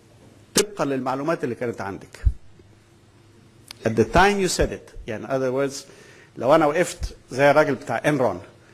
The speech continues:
قول للناس: "لا، لا، استثمروا في الشركة بتاعتي، it's absolutely guaranteed، و at the same time I'm selling my own stock"، لا، وقتها الراجل راح السجن. This is not، this is not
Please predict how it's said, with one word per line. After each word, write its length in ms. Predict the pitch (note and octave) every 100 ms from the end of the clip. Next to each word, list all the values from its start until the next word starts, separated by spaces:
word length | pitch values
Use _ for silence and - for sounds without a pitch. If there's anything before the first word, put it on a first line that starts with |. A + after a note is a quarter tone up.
| - -
قول 140 | C3+ C#3
للناس: 300 | D3 D3+ D#3+
"لا، 120 | F3
لا، 180 | F3 E3+
استثمروا 420 | - C3+ F3 D#3+
في 80 | -
الشركة 300 | E3+ E3+ C#3
بتاعتي، 540 | - D#3+ D#3+ C#3 A2+
it's 20 |
absolutely 640 | - D3+ - C#3+ D3 C#3 A#2
guaranteed، 420 | A#2+ G#2+ D3+ C3
و 100 | G#2+
at 40 |
the 140 | A2 -
same 200 | D#3 D3
time 220 | D3+ C#3
I'm 140 | A2+ A2 -
selling 320 | C3+ A2+ G#2+
my 120 | -
own 260 | B2 A#2 -
stock"، 300 | - - - - - - - - - - - -
لا، 140 | B2+
وقتها 440 | A#2 B2+ - E3+ D#3+
الراجل 240 | C#3+ C3+
راح 140 | B2 -
السجن. 240 | - - - - - - - - - - - - - - - - - B2
This 180 | D3 C#3+
is 540 | C3 B2+ A#2 - -
not، 280 | C3+ D3+ - - - _ _ - - B2
this 300 | A#2+ C#3 C3
is 120 | A#2
not 160 | D3